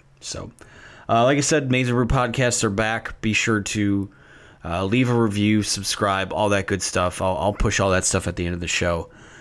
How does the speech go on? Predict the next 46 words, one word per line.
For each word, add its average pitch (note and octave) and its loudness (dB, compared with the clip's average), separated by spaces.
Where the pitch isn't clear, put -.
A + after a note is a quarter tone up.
Uh, F#2 0
so A2 0
Monday C#3+ 4
through D#3+ 0
Friday, G#2 0
I'm G2 0
just A2+ -2
gonna C3 0
run A#2 2
you B2 4
through A#2 -2
what G#2+ 2
our G#2 2
schedule G2 0
is F#2 -4
gonna F#2+ -2
look F#2+ -6
like F2+ -6
here F2+ -6
real E2+ -6
quick. - -14
Monday A#2+ 0
will C3 2
be B2+ 2
with B2 0
me. A2+ 2
It'll F#2 -2
be G2+ 0
the G#2 2
mailbag G2+ 2
episode. F2 -6
You F#2 -8
can F#2+ -4
tweet G#2+ 2
those G#2 6
in G2+ 4
to G#2 0
me G#2 2
at G#2+ -2
Anthony A2 2
Broom, A2 2
Anthony A#2 2
T B2+ 2
Broom. G#2+ 2
I'm F#2+ -4
sorry. G2+ 0